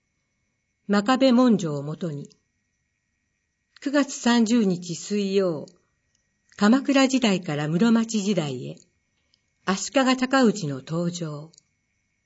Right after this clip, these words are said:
十月十四日水曜。室町時代の日立。土浦ゆかりの古文書を中心に。十月二十八日水曜。日立の国の戦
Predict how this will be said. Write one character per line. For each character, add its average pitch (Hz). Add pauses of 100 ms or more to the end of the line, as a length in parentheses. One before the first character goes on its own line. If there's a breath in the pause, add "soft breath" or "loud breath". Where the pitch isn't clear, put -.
(440)
十 269
月 269
十 240
四 196
日 156
水 180
曜。 160 (800)
室 220
町 277
時 254
代 165
の 139
日 -
立。 - (1160)
土 -
浦 202
ゆ 160
か 196
り 185
の 175
古 175
文 254
書 226
を 220
中 214
心 190
に。 175 (1300)
十 277
月 277
二 277
十 170
八 151
日 175
水 202
曜。 170 (880)
日 -
立 240
の 175
国 175
の 175
戦 233